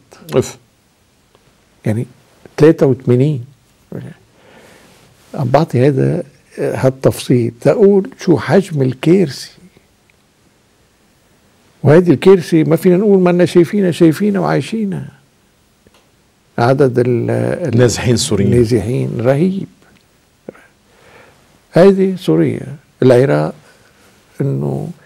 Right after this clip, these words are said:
Speaker 2: بعد، آه، آه، اثناشر سنة على حرب العراق، العراق اليوم بحرب أهلية من طبيعة خطيرة جدا.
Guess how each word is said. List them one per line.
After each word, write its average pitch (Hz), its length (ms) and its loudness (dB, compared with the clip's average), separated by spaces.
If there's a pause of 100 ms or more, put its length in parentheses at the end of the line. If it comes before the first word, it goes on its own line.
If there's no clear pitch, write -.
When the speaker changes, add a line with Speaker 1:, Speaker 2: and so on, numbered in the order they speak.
(720)
Speaker 2:
بعد، 135 380 0 (200)
آه، 135 540 -4
آه، - 720 -10 (640)
اثناشر 135 420 -4
سنة 139 420 -4
على 107 240 -2
حرب 120 300 -4
العراق، 110 500 -2 (120)
العراق 123 280 -2
اليوم 123 360 -6
بحرب 113 400 -4
أهلية 113 600 -4 (880)
من 127 120 -4
طبيعة 123 500 -4
خطيرة - 520 -8
جدا. 101 340 -12